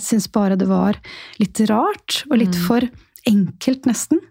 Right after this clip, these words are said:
Speaker 2: Mm.
Speaker 1: Mitt, eh, kloke akademiske hode ville at det skulle være litt sånn, «Ja, men, åh, så enkelt kan det ikke være», ikke sant?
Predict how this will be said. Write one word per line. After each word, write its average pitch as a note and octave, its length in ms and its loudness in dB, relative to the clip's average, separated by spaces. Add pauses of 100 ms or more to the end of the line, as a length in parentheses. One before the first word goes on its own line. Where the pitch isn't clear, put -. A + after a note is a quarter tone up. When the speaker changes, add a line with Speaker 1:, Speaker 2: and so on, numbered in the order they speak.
(140)
Speaker 2:
Mm. F3 300 0
Speaker 1:
Mitt, B3 320 0
eh, A#3+ 60 2
kloke A3+ 360 0
akademiske G3 560 0
hode G#3+ 240 2
ville G#3+ 160 2
at F3+ 100 -2
det - 140 -10
skulle A3 160 0
være G3+ 160 2
litt F3 80 0
sånn, G#3 160 2
«Ja, A3+ 80 2
men, A3 220 2 (400)
åh, - 160 -6 (200)
så - 300 0
enkelt G#3+ 320 2
kan G3+ 160 0
det - 140 -4
ikke G3 100 0
være», - 300 0 (120)
ikke F3+ 120 0
sant? C4+ 200 2